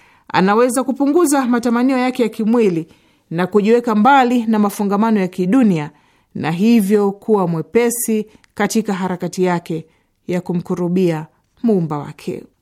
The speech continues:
Mtume mtukufu, rehma na amani ya Allah iwe juu yake na kizazi chake, anasema, "Mbora wa watu ni yu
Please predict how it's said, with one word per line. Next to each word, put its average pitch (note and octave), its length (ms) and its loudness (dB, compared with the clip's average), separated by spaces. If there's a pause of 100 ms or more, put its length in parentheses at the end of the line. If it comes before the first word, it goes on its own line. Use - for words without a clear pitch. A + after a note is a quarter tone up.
Mtume E4+ 520 4
mtukufu, C#4 600 2
rehma C4 280 0
na A3+ 100 2
amani B3 240 2
ya - 120 -2
Allah A#3+ 260 2
iwe A#3+ 140 4
juu G#3 140 4
yake A#3 240 2
na G#3 120 2
kizazi F#3 400 -2
chake, A#3+ 320 -2
anasema, F#3 840 0
"Mbora D4+ 640 4
wa B3 160 2
watu C4+ 540 0
ni A3 320 4
yu D#4+ 280 4